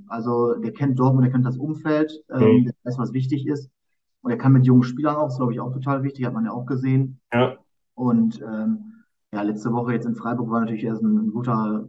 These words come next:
Speaker 1: guter Beginn, weil diese Spiele waren natürlich in den letzten Jahren immer das Problem. Also, äh,
Speaker 2: Ja.
Speaker 1: die großen Spiele
Speaker 2: Freiburg kenne ich. Freiburg ist immer ein Problem. Das muss
Speaker 1: <laughs> Ja.
Speaker 2: <laughs>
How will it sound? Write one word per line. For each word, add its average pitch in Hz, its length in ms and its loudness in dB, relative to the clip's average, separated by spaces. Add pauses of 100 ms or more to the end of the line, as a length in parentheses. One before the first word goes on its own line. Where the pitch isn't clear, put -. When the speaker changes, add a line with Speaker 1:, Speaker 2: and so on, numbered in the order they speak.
Speaker 1:
guter 127 180 -6
Beginn, 139 460 2
weil 120 160 0
diese 117 480 -2
Spiele 135 340 -4
waren 120 160 2
natürlich 123 180 2
in 113 40 2
den 117 80 -2
letzten - 160 -10
Jahren 117 180 -2
immer 117 140 -2
das 110 140 -8
Problem. 110 480 -2
Also, 98 440 -10
äh, 98 720 -8
Speaker 2:
Ja. 135 140 6
Speaker 1:
die 104 200 -4 (140)
großen 131 200 -8
Spiele - 120 -8
Speaker 2:
Freiburg 147 420 6
kenne 143 260 8
ich. - 120 2
Freiburg 127 340 6
ist 123 100 8
immer 120 200 6
ein 107 140 2
Problem. 110 340 4
Das 98 220 -4
muss 123 180 4
Speaker 1:
<laughs> - 20 0
Ja. 135 380 0 (260)
Speaker 2:
<laughs> 208 960 2